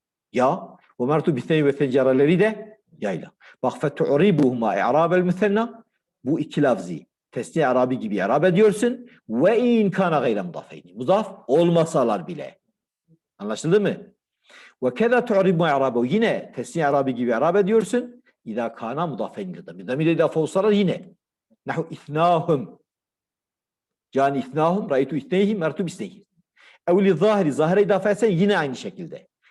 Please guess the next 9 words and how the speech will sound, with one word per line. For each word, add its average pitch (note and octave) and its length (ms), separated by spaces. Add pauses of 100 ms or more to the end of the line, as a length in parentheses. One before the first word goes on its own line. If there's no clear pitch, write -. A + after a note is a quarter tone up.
Nahu D3 180
ithna D#3 420
dedik F3 200
ya, F3+ 140
bunun B2 160
şartı C3+ 280
yok. B2+ 260 (220)
İthna F3 260
aheveyke E3 760